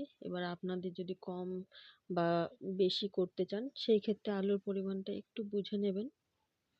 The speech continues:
তো এবারে আমি আলুটা সেদ্ধ করে নিয়েছি, খুব ভালো করে খোসাটাকে ছাড়িয়ে নিলাম। এবারে হাতের সাহায্যে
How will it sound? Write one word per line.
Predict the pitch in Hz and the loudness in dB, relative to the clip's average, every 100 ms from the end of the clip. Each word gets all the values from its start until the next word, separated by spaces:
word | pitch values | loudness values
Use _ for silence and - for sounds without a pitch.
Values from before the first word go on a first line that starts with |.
| _ - - - - _ _ _ - | _ -14 -12 -12 -14 _ _ _ 0
তো | 208 | 2
এবারে | 196 196 | 4 4
আমি | 196 196 | 4 2
আলুটা | 185 185 196 | 0 -2 -2
সেদ্ধ | 196 190 185 202 | -2 -2 -4 -4
করে | 202 208 | -4 -4
নিয়েছি, | 214 214 208 277 | -2 -4 -6 -8
খুব | - 196 | -6 -2
ভালো | 190 180 | -2 -2
করে | 190 190 | -4 -8
খোসাটাকে | 190 185 - 190 190 208 | -6 -6 -4 -4 -6 -8
ছাড়িয়ে | - 180 185 196 | -10 -6 -4 -2
নিলাম। | 202 208 269 214 | -2 -4 -6 -8
এবারে | 180 175 | -6 -4
হাতের | 175 175 202 190 | -4 -4 -4 -6
সাহায্যে | - 190 185 285 | -6 -8 -8 -10